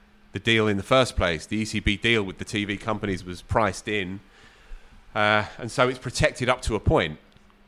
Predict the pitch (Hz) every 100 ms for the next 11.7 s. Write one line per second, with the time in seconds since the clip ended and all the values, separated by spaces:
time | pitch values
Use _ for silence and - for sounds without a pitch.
0 | _ - 113 123 107 - 123 117 110 110
1 | 110 117 113 110 101 - 113 101 104 98
2 | - 95 67 71 - _ _ _ _ _
3 | 113 - 131 117 113 101 110 104 98 95
4 | 92 98 - 71 - _ _ _ _ _
5 | _ _ - - _ - - - 110 113
6 | 104 - - _ _ _ - 113 117 123
7 | 117 - 117 95 87 - - _ _ -
8 | 95 80 67 - - - 117 - - -
9 | 87 76 73 69 _ _ _ - 202 185
10 | 139 - 190 - 120 90 90 85 - 95
11 | 87 82 85 76 82 80 71